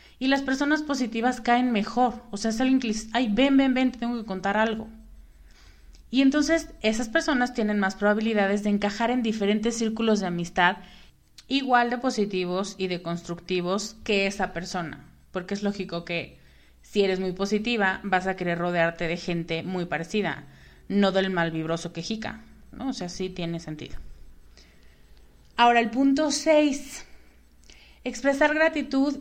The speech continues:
inhibe las comparaciones envidiosas. Si aprecias y agradeces lo que tienes, no tienes por qué fijarte o mucho menos competir con lo que tienen tus hermanas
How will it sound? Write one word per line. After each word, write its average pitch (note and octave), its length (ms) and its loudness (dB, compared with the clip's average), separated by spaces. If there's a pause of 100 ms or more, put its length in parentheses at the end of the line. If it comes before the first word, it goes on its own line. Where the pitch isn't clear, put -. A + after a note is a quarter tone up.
inhibe C#4 560 4
las C#4 200 2
comparaciones A3 760 0
envidiosas. F#3+ 1080 -4 (1800)
Si - 280 0
aprecias E4 580 6
y - 20 6
agradeces B3+ 580 4
lo A3+ 120 0
que F#3 100 -4
tienes, G3 800 -4 (400)
no C4+ 440 4
tienes C4+ 320 0
por A#3 160 -4
qué A3+ 140 -2
fijarte G3+ 840 -4 (340)
o G#3+ 120 2
mucho D4+ 420 4
menos C4+ 340 0
competir G3+ 800 -2 (100)
con G3 220 -2
lo F#3 80 -2
que F#3 120 -6
tienen G3 360 -2
tus G#3 180 -6
hermanas F3+ 840 -4